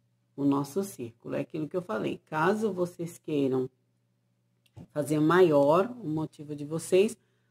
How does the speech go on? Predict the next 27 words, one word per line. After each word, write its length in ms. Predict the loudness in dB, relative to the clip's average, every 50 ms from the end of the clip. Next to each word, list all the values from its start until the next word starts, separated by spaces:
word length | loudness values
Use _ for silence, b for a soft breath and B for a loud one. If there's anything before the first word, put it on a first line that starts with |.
| _ _ _ -4
vai 280 | 0 2 2 4 4
aumentando 560 | 4 2 2 2 2 0 0 -2 -2 0 0 0
os 100 | 2 2
aumentos. 500 | 4 4 4 4 2 0 -2 -6 _ -12
Aqui 280 | -12 -12 _ -4 -2
nessa 360 | 0 0 0 0 -2 -2 -2
última 460 | 0 0 0 0 -2 -2 -2 -2 -2 -2
foi 240 | -2 -4 -4 -4
dois 320 | -2 0 0 0 0 -2 -6
pontos 460 | -10 -8 -8 -8 -8 -8 -6 -2 0
altos 340 | 0 0 -2 -4 -6 -6 -4
juntos 480 | -2 0 0 0 0 -2 -4 -10 -16 _ _ _ _ _ _ _ _ _ -12
e 120 | -12 -10
quatro 440 | -6 -2 0 2 2 0 -2 -4 -6
pontos 400 | -4 -2 -2 -2 -2 -2 -2 0
altos, 520 | 2 2 4 2 2 0 -2 -6 -8 -8 -8 _ _ _ _ -8
é, 1120 | -4 0 0 2 2 2 2 0 0 0 0 0 2 0 0 0 0 -2 -2 -4 -8 -10 -14 _ _ _ _ _ _ _ _ _ _ _ _ _ _ _ _ _ _ _ _ _ _ _ _ _ _ _ _ _ _ _ -14
de 160 | -10 -10 -8
separação, 840 | -6 -4 -4 -4 -2 -2 -2 0 0 0 -2 -4 -10 -16 -16 -12 -8
né? 200 | -4 0 2 4
Então, 340 | 4 2 2 0 -2 -2
quatro 380 | -2 -2 -6 -6 -6 -6 -10 -14
pontos 460 | -12 -8 -6 -6 -6 -6 -6 -4 -2
altos 340 | -2 -2 -2 -4 -6 -10 -16 -14
e 80 | -12 -6
dois 320 | -2 0 0 2 0 0
juntos. 260 | -4 -6 -8 -8 -10